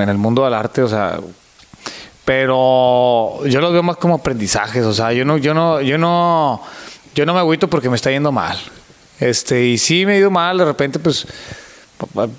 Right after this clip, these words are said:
he sacado cosas que no le agradan cien por ciento al cliente, que esto y lo otro, pero, pues, al fin de cuentas, pues, de ahí se aprende, ¿no? Eh,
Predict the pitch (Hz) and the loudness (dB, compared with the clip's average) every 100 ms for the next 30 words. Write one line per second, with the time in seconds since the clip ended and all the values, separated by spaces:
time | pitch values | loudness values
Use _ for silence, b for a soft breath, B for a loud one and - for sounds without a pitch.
0 | - 123 135 156 156 156 151 143 143 135 | -4 -2 -2 -2 -2 0 -2 -2 -2 -2
1 | 117 131 151 135 135 151 139 147 139 131 | 0 0 0 0 -2 -2 -2 0 0 2
2 | 147 139 127 110 123 135 - 135 131 127 | 0 0 -2 0 0 -2 -2 0 2 0
3 | 113 - 131 123 123 127 127 113 104 95 | -2 -2 0 0 0 -4 0 0 0 -2
4 | B B B B B B B - - - | B B B B B B B -8 -6 -2
5 | 123 143 175 180 180 180 143 139 151 151 | -2 0 0 0 2 0 0 0 0 0
6 | 170 151 143 131 160 170 - - - - | 0 0 2 2 0 -2 -12 -20 -20 -20
7 | - - - - - 135 123 120 113 113 | -20 -20 -20 -16 -6 -2 0 0 2 0
8 | 107 107 95 | 2 0 -2